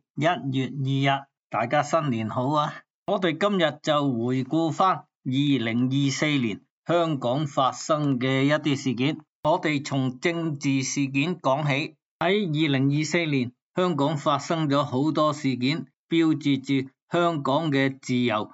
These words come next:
同埋法治已經唔同往日啦。從基本法二十三條立法到民主派初選案四十七人案嘅重判，再到元朗七二一事件，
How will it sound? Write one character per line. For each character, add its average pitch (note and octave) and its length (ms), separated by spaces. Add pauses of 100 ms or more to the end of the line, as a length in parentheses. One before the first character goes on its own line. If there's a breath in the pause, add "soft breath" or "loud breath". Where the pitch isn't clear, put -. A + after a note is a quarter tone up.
(160)
同 G#2+ 180
埋 A2 220
法 C3+ 280 (140)
治 B2+ 280 (180)
已 B2+ 200
經 D3+ 440 (140)
唔 G2+ 240
同 G#2 280
往 A#2 260
日 C#3+ 60
啦。 B2 320 (240)
從 C3+ 460
基 G#3 220
本 F3+ 300
法 E3 200
二 D3+ 460
十 D3 220
三 F#3 360
條 A#2+ 220
立 C#3 160
法 D3+ 320 (260)
到 D3 240
民 A#2 340
主 B2 120 (120)
派 D3 340 (180)
初 E3 340
選 C#3+ 380
案 C3+ 260
四 D3 360
十 C3+ 120 (180)
七 - 180
人 A2 280
案 C#3 180
嘅 C3+ 240
重 C#3+ 260
判， C3+ 320 (220)
再 D#3+ 320
到 D#3+ 360
元 A#2+ 240
朗 D3+ 360
七 - 140
二 - 120
一 C#3 380
事 C3+ 280
件， C#3+ 300